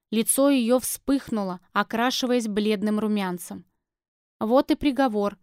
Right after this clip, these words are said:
которого она с трепетом ждала, оттягивая до последнего. Страх оттеснил все эмоции,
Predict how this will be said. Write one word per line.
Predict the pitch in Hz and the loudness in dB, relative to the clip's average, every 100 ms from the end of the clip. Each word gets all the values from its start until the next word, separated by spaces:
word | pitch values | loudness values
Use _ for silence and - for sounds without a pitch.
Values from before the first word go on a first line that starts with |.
| _ - | _ -10
которого | 208 214 214 202 202 | -6 -2 0 0 0
она | 202 202 | -2 -4
с | - | -4
трепетом | 208 220 208 202 196 | -4 -4 -4 -6 -6
ждала, | 185 196 196 240 - _ _ | -4 -4 -2 -4 -6 _ _
оттягивая | - 214 - 262 277 269 269 262 | -4 -4 0 0 2 2 2 2
до | 247 | 0
последнего. | 254 247 247 226 185 175 175 180 _ _ _ _ _ _ _ - | -2 -4 -2 -2 -2 -6 -8 -14 _ _ _ _ _ _ _ -6
Страх | - 262 302 - | -2 2 2 2
оттеснил | 247 - 240 - 277 302 | -2 -2 -2 4 4 4
все | - 254 247 | 0 0 2
эмоции, | 240 294 - 220 190 | 2 2 0 -6 -8